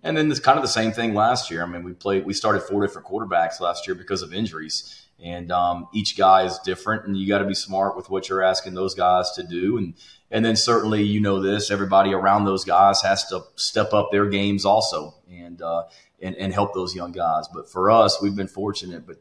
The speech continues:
the, the, the freshmen that have had to play, uh,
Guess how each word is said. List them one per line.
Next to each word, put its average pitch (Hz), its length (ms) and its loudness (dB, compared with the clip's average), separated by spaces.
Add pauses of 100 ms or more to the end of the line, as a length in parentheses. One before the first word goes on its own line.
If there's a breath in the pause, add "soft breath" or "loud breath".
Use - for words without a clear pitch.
the, 82 140 -14
the, 85 180 -14
the 82 120 -14
freshmen 101 500 -4
that 90 80 -8
have 85 100 -14
had 90 180 0
to - 60 -16
play, 95 540 -2 (380 soft breath)
uh, 85 200 -6